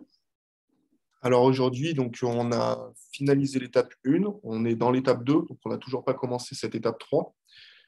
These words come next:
Et, euh, du coup, en fait, on, il y a différentes instances au niveau, donc, euh, de cette étude icra. Donc, tout d'abord, euh, on a donc des, euh, un,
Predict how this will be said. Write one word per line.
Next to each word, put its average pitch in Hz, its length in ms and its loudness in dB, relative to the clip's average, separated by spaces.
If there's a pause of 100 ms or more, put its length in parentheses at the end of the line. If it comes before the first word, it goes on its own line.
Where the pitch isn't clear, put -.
(340)
Et, 120 440 4
euh, 117 340 6
du 117 220 -6
coup, 165 300 2
en 139 100 6
fait, 156 300 2
on, 117 720 0
il 113 60 -14
y 113 40 -10
a 113 40 -12
différentes 127 540 0
instances 127 540 -6 (160)
au 113 80 -12
niveau, 120 260 -8
donc, 117 180 -14 (140)
euh, 107 60 -12 (560)
de 107 80 -14
cette 113 200 -10
étude - 220 -12
icra. 143 340 0
Donc, 135 160 -2
tout - 120 -18
d'abord, 127 400 2
euh, 120 280 0
on 117 60 -8
a 117 80 -2
donc 117 220 -12 (100)
des, 117 240 -8
euh, 113 220 -6 (1400)
un, 113 840 2